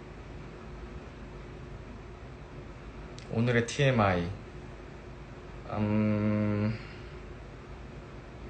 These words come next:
진짜 뭐가 티엠아이라고 할 만한 게 없네.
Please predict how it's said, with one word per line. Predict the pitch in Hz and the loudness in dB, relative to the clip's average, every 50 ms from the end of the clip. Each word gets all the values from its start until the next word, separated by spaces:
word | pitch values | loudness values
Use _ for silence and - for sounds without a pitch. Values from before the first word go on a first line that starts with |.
| - - - - - - - - - - - - - - - - - - - - - - - - - - - - - - - - - | -10 -10 -10 -10 -10 -10 -10 -10 -10 -8 -8 -8 -10 -10 -10 -10 -10 -10 -10 -10 -10 -10 -10 -10 -12 -12 -12 -12 -12 -12 -12 -10 -8
진짜 | - - - 107 104 - - 110 | -4 0 2 2 4 4 4 4
뭐가 | 90 95 98 92 104 98 98 | 4 4 2 2 2 2 2
티엠아이라고 | - - 151 160 151 143 131 120 110 107 101 95 101 | 2 4 6 6 8 8 8 8 8 6 6 6 4
할 | 120 127 | 4 2
만한 | 131 123 117 117 110 | 2 4 4 4 2
게 | 104 87 | 2 0
없네. | - - - - 113 | 0 -2 -2 -2 -2